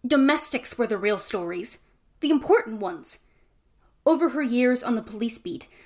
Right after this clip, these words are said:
she had been drawn to these everyday tragedies with the fascination of a jumper looking at the bay from the Golden Gate.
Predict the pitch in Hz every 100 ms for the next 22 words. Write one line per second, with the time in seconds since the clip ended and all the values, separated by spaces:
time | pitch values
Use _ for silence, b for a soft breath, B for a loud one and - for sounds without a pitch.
0 | b - 294 254 285 233 220 233 277 277
1 | 254 226 214 - 254 233 247 233 240 -
2 | 220 233 214 214 180 - 220 233 - 254
3 | 254 247 220 233 254 254 226 - - 214
4 | 185 226 240 233 190 185 254 247 214 196
5 | 175 - 214 202 - 170 170 196 240 220
6 | 170 170 165